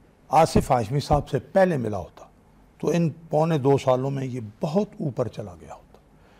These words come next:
लेकिन उन्होंने इसके हर शोबे को बर्बाद कर दिया। ओवर स्टाफिंग की कि एक सीट पे तीन-तीन लोग, घर बैठे हुए हैं, घोस्ट एम्प्लॉइज हैं जो तनख्वाहें ले रहे हैं।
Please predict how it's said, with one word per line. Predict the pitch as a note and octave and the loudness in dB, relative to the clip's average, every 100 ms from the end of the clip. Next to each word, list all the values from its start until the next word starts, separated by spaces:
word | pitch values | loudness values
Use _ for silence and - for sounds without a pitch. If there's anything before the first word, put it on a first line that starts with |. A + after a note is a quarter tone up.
| _ _ - | _ _ -6
लेकिन | C#3 C#3+ F3 | -4 -2 0
उन्होंने | G3+ G#3 G3+ F#3+ | 4 6 6 4
इसके | E3+ - B2 | 2 0 0
हर | G#2+ E3 | 2 2
शोबे | D3+ - F3 C#3 C3 | 0 -2 0 2 0
को | C#3+ | -4
बर्बाद | A2 G2+ B2 A#2 B2 - | -6 -4 0 2 2 0
कर | - | -14
दिया। | - - - _ _ _ _ _ _ _ _ _ _ _ _ _ - F#3+ | -18 -20 -20 _ _ _ _ _ _ _ _ _ _ _ _ _ 2 4
ओवर | F3 | 4
स्टाफिंग | - D#3 C3+ D3+ C#3+ | 4 4 4 2 -4
की | - B2+ - _ _ _ _ _ _ - | -6 -14 -16 _ _ _ _ _ _ -8
कि | - E3 | 2 4
एक | D#3+ | 4
सीट | - C#3 A2+ | 2 -2 -2
पे | C#3 | -4
तीन-तीन | - C3 A#2+ A2+ | -2 -2 -2 -2
लोग, | A2 G#2+ A2 - - - _ _ _ _ _ _ _ _ _ - | -2 -2 -6 -14 -20 -20 _ _ _ _ _ _ _ _ _ -16
घर | A2+ C#3 C#3+ | -2 2 2
बैठे | B2 A#2 A#2+ | 0 -4 -6
हुए | A2 A2 | -6 -8
हैं, | A2 F#2+ F2 - | -10 -14 -18 -8
घोस्ट | - D3+ D#3 - - - | 2 6 6 4 -6 -6
एम्प्लॉइज | C#3+ C3 C3+ B2 A#2+ G2+ | -4 -4 -2 -2 -4 -8
हैं | G2 G2+ G2 | -12 -12 -12
जो | A#2 | -10
तनख्वाहें | C3 B2+ C3 B2 | -8 -6 -6 -6
ले | G#2+ A2+ | -6 -8
रहे | G#2 G2 | -10 -14
हैं। | G2 F#2+ | -16 -18